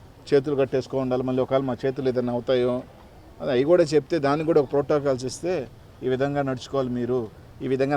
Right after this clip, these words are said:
నడవాలి మీరు అని ఇస్తే అవి కూడా నడుచుకుంటాం. ఎందుకంటే ఈ ప్రభుత్వం అలా ఉంది. మరి ఇంకా లాస్ట్కి ఏ స్థాయికి దిగజారిపోయారు ఇంతకన్నా నేను చెప్పాల్సిన అవసరం లేదు.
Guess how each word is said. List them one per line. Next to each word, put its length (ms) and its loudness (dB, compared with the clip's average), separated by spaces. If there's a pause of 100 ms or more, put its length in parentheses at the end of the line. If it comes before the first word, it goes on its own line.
నడవాలి 320 4 (100)
మీరు 200 0 (1200)
అని 140 -4
ఇస్తే 180 -2
అవి 220 4
కూడా 180 2
నడుచుకుంటాం. 420 -4
ఎందుకంటే 300 -2
ఈ 60 -2
ప్రభుత్వం 360 2
అలా 100 4 (100)
ఉంది. 220 0
మరి 160 -2
ఇంకా 220 -4
లాస్ట్కి 400 0
ఏ 100 2
స్థాయికి 280 2
దిగజారిపోయారు 580 0
ఇంతకన్నా 320 -2
నేను 120 -4
చెప్పాల్సిన 420 -2
అవసరం 260 -8
లేదు. 140 -10